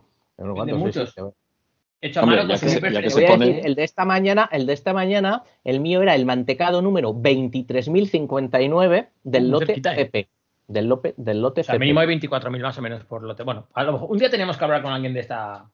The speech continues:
Speaker 1: Sí, sí, sí, tenemos, sí, sí,
Speaker 2: de esta
Speaker 1: sí.
Speaker 2: santa empresa.
Speaker 1: Sí, sí, sí, sí, sí.
Speaker 2: Em,
Speaker 1: Pero bueno,
Speaker 2: entonces
Speaker 1: es, eh, unidos, o sea, unidos por los mantecados, Loren.
Speaker 2: Joder, que es una pasada. Eh, el tema de las cenas de empresa.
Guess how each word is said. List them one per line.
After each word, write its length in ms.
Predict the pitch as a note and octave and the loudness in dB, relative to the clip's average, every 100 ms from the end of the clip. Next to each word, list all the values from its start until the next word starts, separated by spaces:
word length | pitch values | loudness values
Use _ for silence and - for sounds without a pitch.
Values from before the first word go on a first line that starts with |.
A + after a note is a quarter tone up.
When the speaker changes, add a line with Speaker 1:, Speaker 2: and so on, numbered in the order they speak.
| _ | _
Speaker 1:
Sí, 320 | - D3 A#2 - | 4 4 4 0
sí, 180 | D3+ | -2
sí, 260 | B2 C3 A2 | 0 -2 -2
tenemos, 380 | A#2+ A#2 A2+ F#2 | -2 0 0 -2
sí, 100 | - | -6
sí, 100 | G2 G2 | -6 -4
Speaker 2:
de 80 | C3+ | -4
esta 160 | C#3+ | -4
Speaker 1:
sí. 60 | - | 0
Speaker 2:
santa 300 | D#3 D3+ C3+ | 0 2 0
empresa. 500 | A2+ A#2 G#2+ - _ _ _ | -4 -10 -12 -16 _ _ _
Speaker 1:
Sí, 320 | - - G#2 | -20 -6 -4
sí, 160 | G2 | -4
sí, 160 | F#2 F#2+ | -4 -6
sí, 140 | F#2 F#2 | -4 -2
sí. 60 | |
Speaker 2:
Em, 760 | E3+ D#3+ D3+ D3+ D#3 D3+ D3+ G2 | 2 2 2 0 -2 0 0 0
Speaker 1:
Pero 180 | G#2+ A2 | 2 6
bueno, 180 | C#3 C#3+ | 6 6
Speaker 2:
entonces 260 | B2 D#3 | 4 2
Speaker 1:
es, 60 | C#3 | -2
eh, 40 | D3+ | -2
unidos, 380 | D#3 E3 F#3 | 0 2 2
o 80 | D#3+ | 2
sea, 160 | D#3 C#3+ | -2 0
unidos 260 | B2+ E3+ | 0 -2
por 160 | F3 F3+ | -2 -4
los 120 | C3 | -4
mantecados, 640 | A2+ G#2 G2 A2 F2+ F2+ F#2 | -6 -6 -2 -2 -2 -8 -10
Loren. 280 | F#2+ E2 D#2+ _ _ _ _ _ _ _ _ | -12 -12 -20 _ _ _ _ _ _ _ _
Speaker 2:
Joder, 300 | C3+ G#2 G2 | -20 -18 -18
que 80 | |
es 60 | G#2 | -18
una 120 | A2 | -16
pasada. 260 | G#2+ A#2+ A#2+ _ _ _ | -14 -16 -18 _ _ _
Eh, 320 | D#3 C#3+ C#3+ - | -4 -2 -4 -6
el 160 | D#3+ | -4
tema 160 | G#3+ A#3+ | -2 0
de 60 | |
las 120 | A#3 - | -2 -2
cenas 180 | G#3+ | -2
de 60 | G3 | -4
empresa. 440 | E3 C#3+ A#2 A2+ | -4 -8 -6 -10